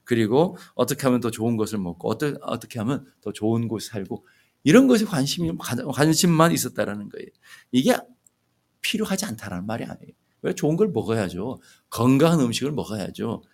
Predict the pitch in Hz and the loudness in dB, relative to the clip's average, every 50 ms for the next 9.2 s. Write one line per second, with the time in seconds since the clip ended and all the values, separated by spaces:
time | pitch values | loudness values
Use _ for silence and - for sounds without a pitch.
0 | _ _ - 139 131 131 127 170 202 185 - - - - _ - 98 110 147 190 | _ _ 4 6 6 6 6 4 2 0 -2 -10 -16 -18 _ -6 2 4 6 6
1 | 196 196 185 190 196 196 190 190 185 - - - 175 156 147 - - - - - | 6 6 4 4 4 2 2 0 0 -2 -2 -2 -2 -4 -6 -6 -8 -8 -10 -10
2 | - _ _ _ _ _ - 175 160 147 - 202 180 214 208 - 175 165 170 165 | -12 _ _ _ _ _ -8 -4 -4 -2 -2 -2 -4 -4 -2 0 0 0 0 -2
3 | 165 - 151 147 135 120 110 92 87 87 95 117 160 - - - _ _ _ _ | -4 -2 -2 -2 0 0 -2 -2 -4 -4 -2 0 0 0 0 -4 _ _ _ _
4 | - - 233 214 - - 214 196 202 202 180 - - - _ _ - 143 139 151 | -6 -6 -4 -4 -4 -4 -2 0 0 0 -2 -4 -10 -20 _ _ 0 2 4 6
5 | 175 202 185 - - 220 208 208 208 185 180 147 123 170 202 135 98 - _ - | 6 6 4 4 2 2 2 2 2 2 0 2 2 2 0 0 -2 -6 _ -10
6 | - - - 196 190 202 208 185 135 110 - - 110 107 101 95 87 90 117 151 | -8 -4 0 2 4 4 4 4 2 0 -2 -4 -8 -8 -8 -8 -6 -4 -4 -6
7 | 220 - - _ _ _ _ - - 110 101 98 101 127 139 - - - _ _ | -6 -8 -14 _ _ _ _ -6 -2 -2 0 2 2 2 2 0 -2 -8 _ _
8 | _ _ _ _ - - 120 131 147 156 143 135 123 - - 123 123 101 87 90 | _ _ _ _ -2 2 4 4 4 4 4 2 2 0 0 -2 -2 -2 -2 -4
9 | 107 139 120 - | -4 -6 -6 -8